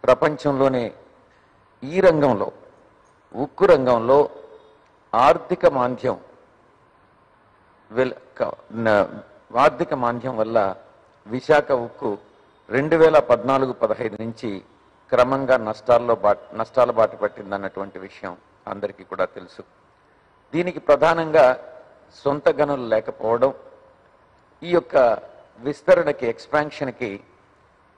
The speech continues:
వివిధం-, వివిధ దా-, ఎక్కువగా అప్పులు తీసుకురావడం, ఆ యొక్క ఇంట్రెస్ట్ భారం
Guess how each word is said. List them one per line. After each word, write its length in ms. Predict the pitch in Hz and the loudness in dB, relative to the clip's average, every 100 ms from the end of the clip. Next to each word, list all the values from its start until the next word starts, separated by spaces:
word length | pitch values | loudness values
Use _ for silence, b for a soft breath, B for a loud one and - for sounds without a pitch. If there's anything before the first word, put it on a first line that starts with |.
| _ _ - | _ _ -6
వివిధం-, 420 | 143 147 151 139 127 | -4 0 0 -2 -10
వివిధ 240 | 139 143 127 - - - _ _ 113 | -2 0 0 -2 -14 -20 _ _ 0
దా-, 260 | 135 120 - - - 139 | 2 2 0 -14 -6 -6
ఎక్కువగా 420 | - 165 147 135 101 - - | -2 -2 4 4 2 -6 -4
అప్పులు 300 | 113 - 135 | -4 -2 -6
తీసుకురావడం, 640 | 117 113 - 104 101 104 120 - - _ _ _ _ _ _ _ _ _ _ | -8 -16 -6 0 2 2 -4 -8 -20 _ _ _ _ _ _ _ _ _ _
ఆ 100 | 131 147 | 2 4
యొక్క 260 | 143 143 135 113 104 - - _ _ - | 4 2 2 2 0 -10 -20 _ _ -10
ఇంట్రెస్ట్ 460 | 147 151 156 - | -8 -2 -2 -2
భారం 420 | 113 117 117 104 | -4 0 0 0